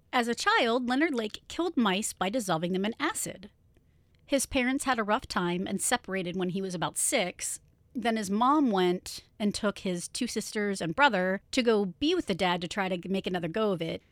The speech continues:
and they left him with his grandparents. So, unsurprisingly, this was a traumatic event for him. So he felt rejected by his family,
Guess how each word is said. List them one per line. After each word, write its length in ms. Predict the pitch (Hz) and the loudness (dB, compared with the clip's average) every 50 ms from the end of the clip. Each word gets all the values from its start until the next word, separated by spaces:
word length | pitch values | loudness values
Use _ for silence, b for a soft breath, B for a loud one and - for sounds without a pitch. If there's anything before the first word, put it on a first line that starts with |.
| _ - | _ -2
and 200 | 254 254 269 269 | 2 4 4 6
they 120 | 285 277 285 | 4 4 4
left 300 | 269 285 330 - - - | 2 2 2 0 2 4
him 140 | 339 320 | 4 6
with 120 | 302 320 - | 6 4 2
his 160 | - 311 - | 0 -2 -2
grandparents. 880 | - 262 311 330 302 - 185 156 - - - - - - - - - - _ _ _ _ _ - | 0 2 2 2 2 0 -2 -4 -4 -8 -12 -8 -6 -4 -4 -4 -6 -12 _ _ _ _ _ -18
So, 280 | - - 214 196 - - | -10 -6 -4 -4 -2 0
unsurprisingly, 1040 | 359 440 - - 370 - - 440 508 440 339 277 233 202 190 185 202 214 254 233 | -2 0 0 0 2 4 6 6 6 6 4 2 2 2 0 0 0 -2 -2 -2
this 200 | - 294 330 - | -2 -4 -2 0
was 100 | - 370 | 0 0
a 60 | 359 330 | 0 0
traumatic 420 | - - 254 247 226 220 233 180 | 0 2 4 6 6 6 6 2
event 240 | 175 170 175 - - | 0 0 -2 -2 -4
for 120 | - - | -4 -4
him. 280 | 156 165 165 190 214 214 - _ _ _ _ _ _ | -2 -2 -2 -4 -6 -8 -8 _ _ _ _ _ _
So 180 | - - - 214 | -6 -2 2 4
he 100 | 220 233 | 4 4
felt 200 | 226 - 214 - | 4 2 2 2
rejected 420 | 214 208 175 247 262 - 311 240 | 0 0 2 0 2 2 2 2
by 120 | 220 214 220 | 2 2 2
his 180 | 220 226 - | 2 0 0
family, 600 | - 220 208 196 196 202 196 196 196 196 202 180 | 0 0 2 2 2 2 2 2 2 2 0 -2